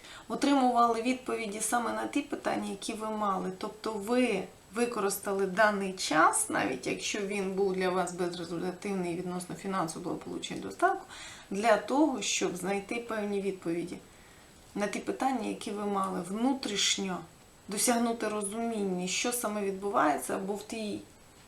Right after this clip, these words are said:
чи іншій ситуації, як вам діяти в подальшому.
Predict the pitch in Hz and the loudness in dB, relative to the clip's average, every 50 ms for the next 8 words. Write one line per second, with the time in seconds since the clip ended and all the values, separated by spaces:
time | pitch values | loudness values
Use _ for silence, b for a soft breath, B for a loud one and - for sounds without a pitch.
0 | - - - - - - 247 247 247 247 240 - - 220 202 - 233 196 - 226 | -20 -20 -12 -2 2 4 6 6 6 8 6 6 6 6 4 2 2 0 -2 2
1 | 240 254 277 311 359 - - - 220 202 196 208 240 233 233 - 220 220 220 202 | 4 6 8 6 6 4 2 0 -2 -2 0 0 -2 -4 -2 -2 -2 -2 0 -2
2 | 180 202 196 185 175 170 175 - - - - - 185 175 - - - - - - | -2 0 0 0 0 -2 -4 -4 -8 -10 -6 -8 -6 -4 -4 -6 -6 -6 -8 -10
3 | - - - | -10 -12 -16